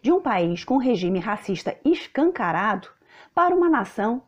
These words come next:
que ainda luta para ser mais inclusiva. A África do Sul fica, obviamente, no extremo sul do continente africano, lá onde acontece a curva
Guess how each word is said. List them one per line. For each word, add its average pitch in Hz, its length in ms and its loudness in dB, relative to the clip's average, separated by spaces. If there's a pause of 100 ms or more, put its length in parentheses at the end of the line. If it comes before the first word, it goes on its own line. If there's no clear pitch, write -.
que - 80 -4
ainda 240 460 2
luta 214 420 0
para 220 220 -2
ser 175 180 -4
mais 180 280 -2
inclusiva. 180 560 -6 (1000)
A 427 180 2
África 302 200 -2
do 190 160 0
Sul 320 300 2
fica, 269 520 -2
obviamente, 226 720 0 (140)
no 370 80 0
extremo 240 460 0
sul - 480 -2
do 302 100 0
continente 240 540 -2
africano, 180 600 -4 (400)
lá 240 460 0
onde 359 180 0
acontece 311 480 0
a - 60 0
curva 294 880 0